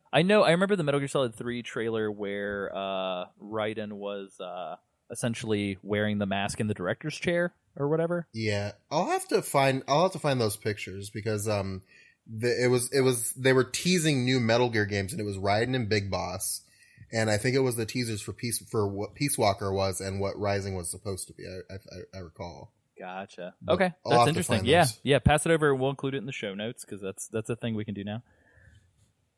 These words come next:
Speaker 1: Um, sick. Um, yeah. So besides that, um, Hideo Kojima retained executive producer status on this game, I believe.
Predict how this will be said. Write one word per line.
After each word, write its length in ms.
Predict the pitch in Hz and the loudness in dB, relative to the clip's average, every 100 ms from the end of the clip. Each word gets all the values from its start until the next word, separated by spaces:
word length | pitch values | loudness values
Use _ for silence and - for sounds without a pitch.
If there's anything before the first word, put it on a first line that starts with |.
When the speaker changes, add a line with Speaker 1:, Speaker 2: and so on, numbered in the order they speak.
| - | -6
Speaker 1:
Um, 920 | 147 147 147 147 147 143 147 147 143 139 - - _ _ _ - | -2 0 0 -2 -2 -4 -4 -6 -6 -8 -10 -20 _ _ _ -12
sick. 520 | - - 165 - - _ | -6 -2 -2 -2 -14 _
Um, 460 | 131 147 156 151 139 | 4 8 8 8 4
yeah. 200 | 147 202 | 4 4
So 220 | 120 156 131 | 6 6 6
besides 480 | 127 - 185 185 - | 4 6 6 4 4
that, 400 | 139 151 170 - | 6 8 6 4
um, 500 | 127 131 123 123 117 | 6 6 6 4 2
Hideo 200 | 139 147 | 6 6
Kojima 380 | 147 139 139 127 | 4 0 4 4
retained 500 | 110 113 - 135 135 | 4 0 2 2 2
executive 460 | 127 104 113 123 117 | 2 2 2 2 -2
producer 380 | 117 104 110 123 | -2 -4 -2 -4
status 720 | - 113 110 113 107 107 - | -2 0 2 2 0 -2 -8
on 320 | - 104 104 98 | -6 -4 -4 -4
this 320 | 104 104 - | -2 -2 -4
game, 540 | 226 95 98 135 190 175 - | -8 -6 -4 -2 -4 -6 -8
I 40 | |
believe. 360 | 139 170 196 | -6 -6 -6